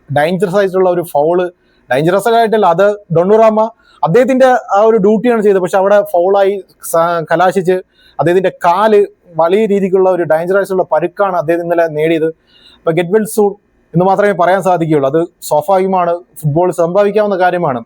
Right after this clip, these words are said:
പക്ഷെ എങ്കിലും ഇങ്ങനെ നോക്കുകയാണെങ്കിൽ ഫസ്റ്റ് ഹാഫിൽ നല്ല കൂമാന്റെ നല്ല ചാൻസുകൾ ഉണ്ടായിരുന്നു, ഹാരി കെയ്ന് നല്ല ചാൻസുകൾ ഉണ്ടായിരുന്നു, ഒലീസയ്ക്ക് നല്ല ക്രോസുകൾ ഉണ്ടായിരുന്നു. അതൊന്നും മുതലാക്കാൻ ബയനെ കൊണ്ട് സാധിച്ചില്ല. അതുപോലെ തന്നെ,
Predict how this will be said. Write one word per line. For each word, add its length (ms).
പക്ഷെ 440
എങ്കിലും 180
ഇങ്ങനെ 180
നോക്കുകയാണെങ്കിൽ 480
ഫസ്റ്റ് 360
ഹാഫിൽ 200
നല്ല 220
കൂമാന്റെ 640
നല്ല 280
ചാൻസുകൾ 520
ഉണ്ടായിരുന്നു, 280
ഹാരി 260
കെയ്ന് 160
നല്ല 180
ചാൻസുകൾ 360
ഉണ്ടായിരുന്നു, 320
ഒലീസയ്ക്ക് 380
നല്ല 200
ക്രോസുകൾ 460
ഉണ്ടായിരുന്നു. 360
അതൊന്നും 260
മുതലാക്കാൻ 580
ബയനെ 280
കൊണ്ട് 180
സാധിച്ചില്ല. 520
അതുപോലെ 280
തന്നെ, 240